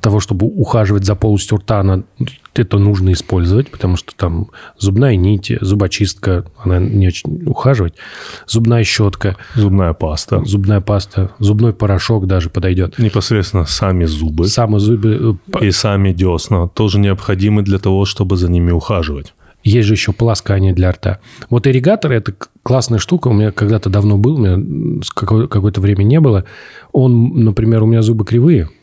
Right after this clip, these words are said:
Speaker 1: ну, объективно так. И когда еда застревает, то есть зубная нить, если я пытаюсь что-то достать, она часто повреждает десна. А ирригатором у меня получалось, ну, как вымывать. Вот. Это т-, опыт моего использования.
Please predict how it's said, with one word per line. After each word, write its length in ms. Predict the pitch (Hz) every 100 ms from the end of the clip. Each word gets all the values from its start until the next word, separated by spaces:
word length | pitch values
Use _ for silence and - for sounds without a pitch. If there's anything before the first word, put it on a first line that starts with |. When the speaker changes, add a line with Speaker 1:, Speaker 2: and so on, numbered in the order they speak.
| _ -
Speaker 1:
ну, 320 | 107 87 73 _ _ _ -
объективно 560 | 107 95 95 95 92 92
так. 260 | 98 - - - - - - -
И 240 | 113 117
когда 240 | 120 113
еда 260 | 107 110 101
застревает, 720 | 95 - 104 107 170 98 - -
то 120 | - 95
есть 260 | - -
зубная 340 | 104 101 104 107
нить, 280 | 135 156 -
если 480 | - 101 98 -
я 80 | 98
пытаюсь 280 | - 98 95
что-то 240 | - 104 101
достать, 380 | 101 - 156 123
она 220 | 95 95
часто 400 | - 123 - 95
повреждает 720 | - 98 101 95 98 107 98 -
десна. 520 | 98 98 87 - 117 - - - -
А 200 | 110 110
ирригатором 540 | 120 110 110 170 139 98
у 40 |
меня 160 | 107 117
получалось, 680 | - 95 - 123 110 - -
ну, 160 | 113 -
как 260 | - -
вымывать. 540 | 101 98 98 87 85 - _ -
Вот. 320 | 101 90 92 - - - -
Это 500 | 127 104 107 104 147 143 _ _ _ - 220 -
т-, 100 | - _ _ - -
опыт 340 | 127 107 95
моего 280 | 101 101 101
использования. 680 | 95 - 92 80 95 -